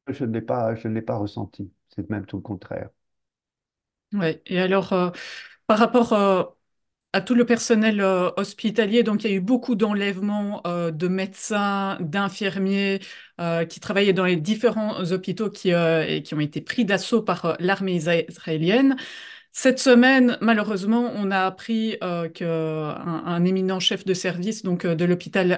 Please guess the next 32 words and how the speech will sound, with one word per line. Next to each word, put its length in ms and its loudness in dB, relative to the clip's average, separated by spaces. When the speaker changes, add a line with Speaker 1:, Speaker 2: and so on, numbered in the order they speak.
Speaker 2:
euh, 240 0
Al-Shifa, 680 0
le, 260 2
le 160 0
docteur 800 -2
Adnan 800 -2
Al-Burch, 1160 -2
avait 220 -2
été, 480 0
euh, 420 -2
torturé 680 0
à 120 4
mort. 500 4
Il 80 0
y 40 6
a 60 6
beaucoup 460 2
de 160 0
médecins 640 0
dont 340 -6
on 80 -4
n'a 380 0
plus 120 8
de 120 2
nouvelles, 480 2
ou 180 -2
est-ce 160 -2
que 120 -6
vous, 200 0
vous 280 -2
avez, 360 0
euh, 140 0